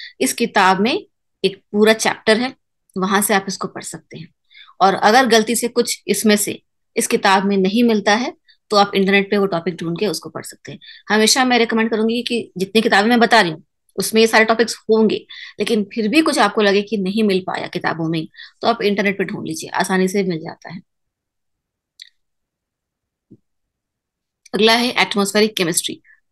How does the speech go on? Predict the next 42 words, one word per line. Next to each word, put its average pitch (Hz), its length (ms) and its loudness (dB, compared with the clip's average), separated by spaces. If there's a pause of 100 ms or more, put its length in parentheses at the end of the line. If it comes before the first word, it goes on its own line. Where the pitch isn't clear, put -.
composition 202 540 0
of 247 80 -8
the 277 140 -2
atmosphere, 233 560 -2
reactivity 196 580 0
of - 240 -6
trace 196 260 4
substances 202 460 -2
in 202 160 0
the 202 100 2
atmosphere, 214 440 -4 (500)
urban 233 340 4
atmosphere, 240 540 -2
smog 214 560 2 (140)
and 214 220 0
particulate 214 460 2
pollution, 226 340 2 (600)
ozone 196 360 2
chemistry, 240 480 0 (380)
chemistry 202 420 0
of 190 120 -4
atmosphere। 170 580 -8
इसके - 260 -2
लिए, 262 240 -2 (200)
अ, 185 100 0
बहुत 202 220 0
अच्छी 240 180 -4
किताब 202 280 2
रहती 202 280 -2
है 220 120 -2
Environmental 190 640 0
Chemistry 185 300 -4
by 185 100 2
ए 170 200 -4
के 208 100 2
डे, 202 200 0 (340)
उसमें 254 260 0
एटमॉस्फेरिक 220 540 0
केमिस्ट्री 190 380 -2
अच्छे 196 220 -4
से 202 100 0
डील 175 180 -2